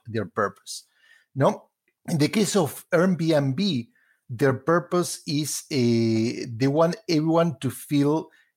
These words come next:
uh, local and, and accepted, uh, anywhere, no?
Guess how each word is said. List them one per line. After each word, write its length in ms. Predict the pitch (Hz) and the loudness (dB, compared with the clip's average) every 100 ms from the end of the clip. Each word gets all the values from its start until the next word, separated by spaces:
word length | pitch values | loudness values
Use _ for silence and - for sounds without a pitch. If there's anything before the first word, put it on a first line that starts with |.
| - | -4
uh, 200 | 120 110 | 0 2
local 580 | 107 135 135 127 110 104 | 2 0 2 2 2 0
and, 220 | 120 104 - | -2 -2 0
and 140 | 113 | 0
accepted, 640 | 113 - - 143 - 170 | 0 0 0 0 -2 -4
uh, 300 | 170 135 113 110 | -2 -4 -4 -2
anywhere, 500 | - 139 113 101 90 - - | 0 2 4 2 -2 -8 0
no? 300 | 117 185 | 2 2